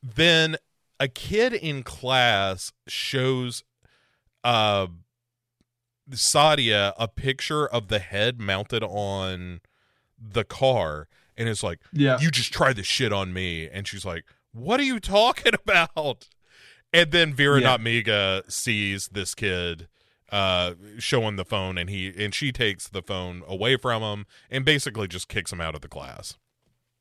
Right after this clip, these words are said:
Speaker 2: Yeah, it forces him to sit his test in her room.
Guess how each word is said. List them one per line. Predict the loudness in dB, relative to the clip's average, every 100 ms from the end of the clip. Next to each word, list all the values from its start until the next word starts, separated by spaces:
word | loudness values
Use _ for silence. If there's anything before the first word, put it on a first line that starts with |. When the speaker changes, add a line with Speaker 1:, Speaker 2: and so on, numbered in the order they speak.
| _ -10
Speaker 2:
Yeah, | 0 0 0 _ 0
it | 2 0 -6
forces | -2 -2 2 0
him | 0
to | -2
sit | -2 -2
his | -2 -4
test | -2 0 -2 -4
in | -6
her | -2 0
room. | 2 0 -4